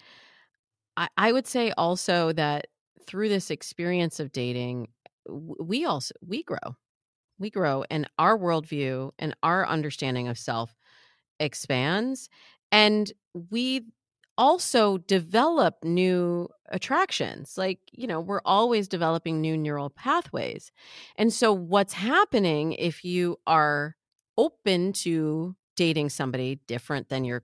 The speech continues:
quote type, which is a trend that we're actually seeing on the dating apps, um, you know, having worked with OkCupid behind the scenes, I can see the, the preferences and the behaviors through the matching questions and the way people are interacting with the app.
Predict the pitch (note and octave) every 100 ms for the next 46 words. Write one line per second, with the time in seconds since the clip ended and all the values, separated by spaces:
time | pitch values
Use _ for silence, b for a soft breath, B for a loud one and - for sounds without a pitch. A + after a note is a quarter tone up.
0 | _ C#3 A#2+ - A#2+ B2+ _ E3 E3+ E3
1 | E3 - A#3 A3 D#3 D3 C#3 - C3+ -
2 | D3+ C#3+ C#3 b b b - D3 C#3+ C#3+
3 | C#3 C3+ B2 A#2+ - - - - C#3 C3
4 | B2 B2 A#2+ - _ _ _ - D3+ C3
5 | C3+ C#3 C3 C3 - C3+ - B2 B2+ -
6 | C#3+ C3+ C3 B2 A#2+ A#2+ - B2+ A#2 C3+
7 | C#3 - - F3+ D3 - _ _ - D#3
8 | D3 - _ - C3+ - - D3+ - D3+
9 | C3 C3 B2+ C3+ C3+ B2+ C3+ C3+ B2+ -
10 | D3 C3 A#2+ B2 C#3+ C3+ B2+ - C#3+ C3+
11 | C3+ C#3 C3+ D3 - C#3 - b b b
12 | D3 C#3+ D3+ C#3 C3+ G#3 F3 D#3 C3+ D3+
13 | D#3 C#4+ A#3